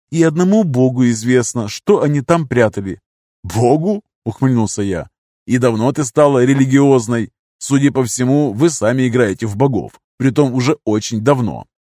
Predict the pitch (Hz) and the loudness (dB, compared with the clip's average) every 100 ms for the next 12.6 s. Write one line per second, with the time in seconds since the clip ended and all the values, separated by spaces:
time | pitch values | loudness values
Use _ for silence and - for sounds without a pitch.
0 | _ _ _ _ - 165 185 202 202 147 | _ _ _ _ -8 -4 0 0 0 -2
1 | 180 165 170 165 156 - - 110 135 127 | -2 0 -2 0 -2 -4 -8 -6 -2 -2
2 | 82 67 _ _ _ - 135 123 139 127 | -4 -10 _ _ _ -4 0 0 2 0
3 | - 131 110 107 98 92 117 117 107 117 | 0 -2 -2 -4 -4 -4 -2 -2 -4 -8
4 | - 147 127 110 - 107 113 107 78 64 | -4 0 0 0 -4 -4 -2 -2 -4 -8
5 | 55 _ _ _ _ - 131 160 143 139 | -16 _ _ _ _ -4 0 0 -2 0
6 | 175 151 101 95 131 139 151 170 - - | 0 0 -2 -4 -4 -2 0 0 -2 -4
7 | 139 92 - _ - 156 170 175 160 175 | -2 -2 -4 _ 0 2 2 0 0 2
8 | 117 98 120 98 80 - _ - 160 - | 2 0 -4 -4 -6 -12 _ -4 -4 0
9 | 190 160 180 185 160 120 123 101 - _ | 0 0 2 2 2 0 0 -4 -10 _
10 | - 170 180 185 165 175 190 139 123 120 | -2 2 4 2 2 2 4 2 0 -2
11 | - _ _ 170 - - 117 131 139 - | -6 _ _ -4 -2 -2 -2 0 -2 0
12 | 143 113 104 160 123 67 | 0 0 0 -2 -2 -6